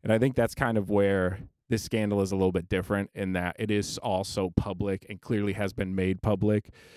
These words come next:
So that it, they're trying to force the N C double A to, or the Big Ten or Michigan or whoever to do something about it in season. But that's just not how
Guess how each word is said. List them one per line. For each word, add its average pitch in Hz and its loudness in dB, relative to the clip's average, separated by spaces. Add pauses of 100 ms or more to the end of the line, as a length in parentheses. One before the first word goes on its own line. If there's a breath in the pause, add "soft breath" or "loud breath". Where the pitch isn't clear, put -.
(360 soft breath)
So 104 -4
that 104 -2
it, 98 -8
they're 95 -2
trying 98 -6
to - -6
force 92 -2
the 95 0
N 90 -2
C 92 -2
double 90 2
A 90 0
to, 90 -2
or 95 0 (200)
the 104 2
Big 92 0
Ten 90 -4
or 101 -4
Michigan 92 -2
or 101 0
whoever 98 6
to 90 0
do 98 -2
something 98 -2
about 92 0
it 92 2
in 92 0
season. 98 0 (360)
But 120 0
that's 131 0
just 107 -2
not 107 -4
how 95 -2